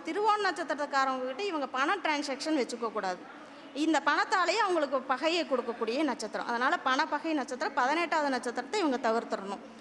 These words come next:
அடுத்து இருபத்தி ரெண்டாவது நட்சத்திரம் வைநாசிகமாக வருது. இதையும் நம்ம தவிர்த்திடணும். சரி, இப்ப பரிகாரங்கள்னு பார்த்தோம்னா, இந்த நட்சத்திரக்காரங்கள் என்னென்ன பரிகாரம் விட்டா இவங்களுக்கு வந்து ச-, சக்சஸ் ஆகும் அப்படிங்கிறத நம்ம சொல்லலாம். திருவோடு எடுக்கலாம்.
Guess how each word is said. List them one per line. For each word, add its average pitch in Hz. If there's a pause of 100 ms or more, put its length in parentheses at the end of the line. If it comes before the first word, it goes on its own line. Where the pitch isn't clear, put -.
(220)
அடுத்து 330
இருபத்தி 415
ரெண்டாவது 311
நட்சத்திரம் 285
வைநாசிகமாக 277
வருது. 233
இதையும் 320
நம்ம 262
தவிர்த்திடணும். 208 (520)
சரி, 220
இப்ப 294
பரிகாரங்கள்னு 359
பார்த்தோம்னா, 254
இந்த 294
நட்சத்திரக்காரங்கள் 302
என்னென்ன 311
பரிகாரம் 285
விட்டா 254
இவங்களுக்கு 269
வந்து 262
ச-, 240
சக்சஸ் 277
ஆகும் 247
அப்படிங்கிறத 220
நம்ம 277
சொல்லலாம். - (180)
திருவோடு 403
எடுக்கலாம். -